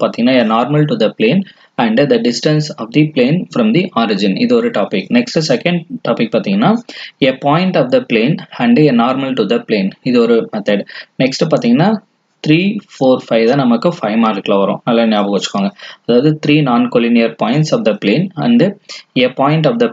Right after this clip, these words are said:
plane and two non-parallel lines or vectors which are parallel to the plane. Next, two points of the plane and a straight line or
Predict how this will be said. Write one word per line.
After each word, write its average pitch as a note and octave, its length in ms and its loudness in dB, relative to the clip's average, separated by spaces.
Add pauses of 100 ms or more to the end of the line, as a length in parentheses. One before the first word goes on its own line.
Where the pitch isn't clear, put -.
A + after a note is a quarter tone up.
plane C3+ 220 2 (220)
and A#2 160 2 (140)
two F3+ 120 2 (360)
non-parallel A2+ 640 -2
lines D#3 240 2 (400)
or - 180 0 (260)
vectors B2 420 0 (420)
which - 180 -2 (100)
are A#2 100 2 (140)
parallel A#2+ 280 2 (100)
to A2+ 60 2 (100)
the A3+ 80 4 (220)
plane. G2+ 220 0 (380)
Next, C#3+ 180 -2 (160)
two F3 220 4
points D#3+ 300 0
of B2+ 100 -6
the A#2+ 80 4 (100)
plane C#3 240 0 (140)
and A#2+ 160 2 (260)
a - 20 4 (100)
straight C3 360 -2
line E3+ 180 2 (420)
or C3+ 160 2